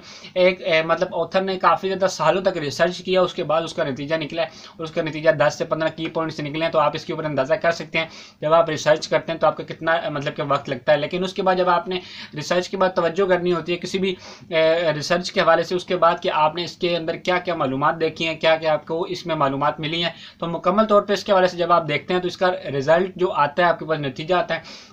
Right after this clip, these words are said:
उसके ऊपर मुकम्मल आपने इसकी बारीकियों की, बारीकी के ऊपर तवज्जो देखनी होती है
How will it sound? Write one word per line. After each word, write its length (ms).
उसके 260
ऊपर 200
मुकम्मल 380
आपने 240
इसकी 220
बारीकियों 380
की, 120
बारीकी 400
के 80
ऊपर 120
तवज्जो 300
देखनी 260
होती 180
है 120